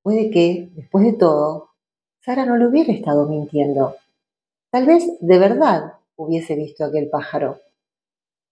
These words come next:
Y aunque no lo hubiese visto, lo cierto era que allí estaba, como si respondiera a su necesidad de verlo.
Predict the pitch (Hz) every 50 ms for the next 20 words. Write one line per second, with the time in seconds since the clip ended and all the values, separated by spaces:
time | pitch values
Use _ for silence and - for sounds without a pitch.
0 | _ _ _ - 156 156 151 151 156 156 151 165 190 208 208 202 208 202 202 208
1 | 202 208 208 185 - - - - 156 151 156 160 - - _ _ _ _ _ _
2 | - 156 - - - 170 165 170 165 - 175 175 175 180 170 160 160 - - 151
3 | 151 143 - - _ - - - - - 202 190 - 196 - - 147 139 139 135
4 | - - - _ _ _ _ _ _ _ _ - - 196 196 202 202 202 196 190
5 | 208 202 202 214 202 208 208 240 247 254 254 254 254 - 180 165 - - - 170
6 | 170 160 165 - 151 - - 170 175 180 175 170 165 151 147 143 143 - - -
7 | - -